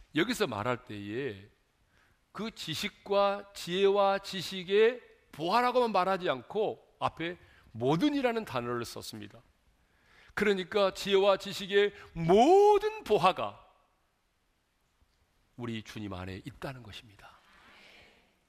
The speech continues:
이렇게 말하면 쉽게 여러분에게 이해가 안 될 것 같아요. 자, 쉽게 말하면 이런 겁니다. 우리 주님 안에는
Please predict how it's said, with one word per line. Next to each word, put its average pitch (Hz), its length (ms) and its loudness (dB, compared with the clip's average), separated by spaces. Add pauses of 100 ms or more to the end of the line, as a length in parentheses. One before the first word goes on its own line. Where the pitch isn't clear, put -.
(160)
이렇게 - 240 -6
말하면 107 640 -6 (1000)
쉽게 - 300 -6
여러분에게 107 420 -6
이해가 101 280 -8
안 87 80 -14
될 104 100 -10
것 104 140 -16
같아요. - 360 -20 (1200)
자, - 280 -20 (200)
쉽게 - 240 -10
말하면 101 280 -6
이런 101 140 -14
겁니다. 98 320 -18 (2000)
우리 175 180 -4
주님 175 300 -8
안에는 101 840 -8